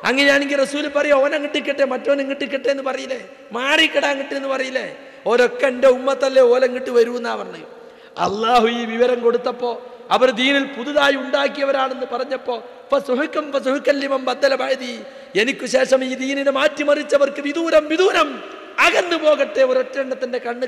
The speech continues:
കാണണ്ടാന്ന് അള്ളാന്റെ റസൂൽ പറയുന്ന രംഗം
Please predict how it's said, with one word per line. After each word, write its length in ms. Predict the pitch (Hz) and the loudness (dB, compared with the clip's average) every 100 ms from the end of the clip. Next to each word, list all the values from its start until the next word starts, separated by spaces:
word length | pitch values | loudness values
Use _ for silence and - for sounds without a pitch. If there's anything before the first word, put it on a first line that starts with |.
| 247 | -6
കാണണ്ടാന്ന് 500 | 233 233 220 220 208 - - - 190 | -6 -6 -8 -10 -10 -16 -20 -8 -6
അള്ളാന്റെ 440 | 226 226 220 214 | -2 -2 -2 -6
റസൂൽ 360 | 214 226 220 214 | -10 -10 -10 -8
പറയുന്ന 360 | 214 226 220 226 | -8 -8 -8 -6
രംഗം 640 | 226 254 233 226 214 180 | -6 -2 -2 -2 -6 -10